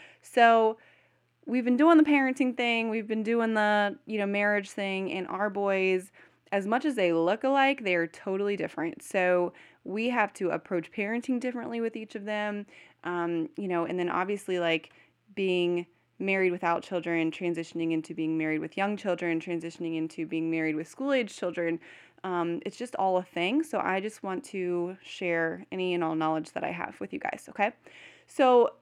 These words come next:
let's start with describing what I mean by a united front. A united front in parenting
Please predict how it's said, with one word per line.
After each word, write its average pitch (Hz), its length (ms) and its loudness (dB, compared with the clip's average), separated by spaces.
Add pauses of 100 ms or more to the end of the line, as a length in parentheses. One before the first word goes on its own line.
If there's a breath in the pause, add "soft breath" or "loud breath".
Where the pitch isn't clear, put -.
(120)
let's 262 340 -2
start 208 560 4
with 196 340 -2
describing 175 840 0 (1200 soft breath)
what 240 240 6
I 240 100 4
mean 202 280 2
by 190 320 4
a 185 60 4
united 180 520 0
front. - 300 -4
A 208 40 -2
united 226 540 0
front 185 380 -2
in 185 160 -2
parenting 208 600 -2